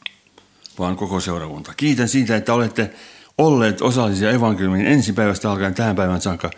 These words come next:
Olleet osallisia." Miten? Tekemällä työtä ja uhraamalla seurakuntaan, että muut saattoi julistaa evankeliumia.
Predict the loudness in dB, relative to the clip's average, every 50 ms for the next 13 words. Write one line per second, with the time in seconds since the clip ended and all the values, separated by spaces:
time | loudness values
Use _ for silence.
0 | -14 -20 -18 -18 -18 -6 0 2 4 4 4 4 4 2 2 0 0 0 0 2
1 | 2 0 0 0 -2 -4 -4 -6 -6 -6 -8 -10 -12 -16 -20 _ _ _ _ _
2 | _ _ _ _ _ _ _ _ _ -2 -2 0 0 -2 -2 -2 -4 -8 -14 _
3 | _ _ _ _ _ _ _ _ _ _ _ _ _ _ _ _ _ _ _ _
4 | _ _ _ _ _ -6 -4 -4 -2 -2 0 0 -2 -2 -4 -4 -2 -2 0 0
5 | -2 -2 -4 -6 -6 -10 -18 _ -20 -20 -20 -20 _ _ _ _ -6 -2 0 0
6 | 2 2 2 2 2 2 2 0 -2 -2 -2 0 0 0 -2 -2 -4 -4 -4 -4
7 | -4 -4 -6 -6 -8 -12 _ _ _ -20 -20 -20 _ _ -18 -14 -8 -4 -2 -2
8 | 0 0 -2 -4 -6 -8 -6 -4 -4 -4 -4 -4 -2 -2 -2 -2 -2 -4 -4 -6
9 | -4 -4 -4 -6 -8 -12 -16 -18 -18 -20 -20